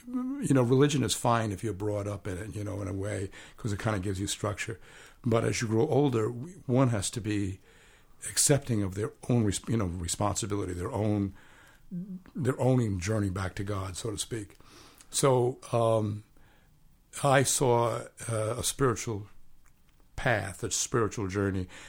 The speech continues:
as an individual one, not as a collective. And everybody was sort of fi-, discovering that for themselves. And that was exciting. I liked that. And so all of these,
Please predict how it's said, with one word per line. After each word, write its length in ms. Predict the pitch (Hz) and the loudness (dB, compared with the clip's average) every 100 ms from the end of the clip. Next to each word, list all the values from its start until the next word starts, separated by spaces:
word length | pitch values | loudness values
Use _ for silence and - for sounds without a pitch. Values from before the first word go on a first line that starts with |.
| - | -6
as 140 | 107 | -2
an 80 | 117 | 0
individual 600 | 139 117 101 107 92 95 | 2 2 2 0 -2 -6
one, 300 | 87 90 92 - - - - | -8 -10 -12 -18 -20 -10 0
not 180 | 117 | 4
as 140 | 123 120 | 4 4
a 40 | |
collective. 760 | - 117 104 101 - 107 - - - - - - - - - | 2 2 2 0 -6 -12 -12 -18 -20 -20 -20 -20 -20 -18 -6
And 340 | 117 107 101 - | -2 0 -2 0
everybody 380 | 117 127 117 107 | 4 4 4 2
was 160 | 95 | 0
sort 240 | - 127 110 | 2 2 2
of 80 | - | 2
fi-, 240 | 120 110 | 0 0
discovering 480 | 95 - 110 101 95 | 0 -2 0 0 0
that 140 | 95 | -4
for 100 | - | -6
themselves. 640 | 101 90 - 107 92 90 - - - - - - - | -8 -4 -2 -2 -4 -8 -12 -18 -20 -20 -20 -20 -6
And 400 | 107 98 101 92 - | -2 -2 -4 -6 -2
that 200 | 113 170 | 0 0
was 140 | 101 | -2
exciting. 540 | 98 - 110 98 92 90 - - - - | -4 -2 -2 -4 -8 -12 -16 -20 -20 -6
I 120 | 104 | -2
liked 340 | 107 104 95 - | 0 0 -2 -6
that. 340 | 95 87 - - - - - - - | -10 -8 -12 -16 -20 -20 -20 -8 -4
And 120 | 107 | 0
so 300 | 120 120 127 | 2 2 2
all 340 | 127 113 113 | 2 2 2
of 100 | 110 | 0
these, 320 | 104 98 85 | -2 -4 -6